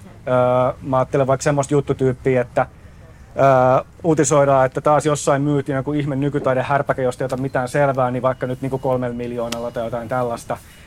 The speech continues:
Ja, niin kun, onks tää kiinnostavaa, niin kun, missä määrin? Ja sitten jotenkin, sanokaa, jos mulla on foliohattu liian kireellä, mutta jotenkin, no, mulla on vähän semmonen olo, että tämän jutun funktio on saada meidät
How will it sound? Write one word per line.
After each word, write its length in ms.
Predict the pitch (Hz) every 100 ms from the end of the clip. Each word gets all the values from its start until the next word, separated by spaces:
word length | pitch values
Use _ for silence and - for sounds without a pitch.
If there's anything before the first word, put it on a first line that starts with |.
| -
Ja, 260 | 127 131 131 - -
niin 220 | 139 135
kun, 200 | 127 135 135 117 151 - -
onks 160 | 165 139
tää 140 | 165
kiinnostavaa, 640 | 160 165 143 131 135 123 123
niin 120 | 123
kun, 80 | 131
missä 320 | 151 151 143
määrin? 380 | 135 127 131 127 - - -
Ja 60 | 123
sitten 320 | 135 - 143
jotenkin, 360 | 165 139 139 143 - - 170
sanokaa, 340 | - 160 156
jos 100 | 143
mulla 120 | 156 143
on 60 |
foliohattu 580 | 165 156 131 123 123 131
liian 180 | 135 -
kireellä, 400 | 147 135 123 120
mutta 280 | 120 120 127
jotenkin, 340 | 127 131 135 -
no, 140 | 156 - -
mulla 140 | 160 147
on 60 |
vähän 140 | 143 151
semmonen 260 | 151 139 -
olo, 280 | 165 156 123
että 160 | 135
tämän 140 | 131 131
jutun 220 | 151 135
funktio 640 | - 165 156 - 131 120
on 100 | 120
saada 300 | 120 127 127
meidät 360 | 123 135 135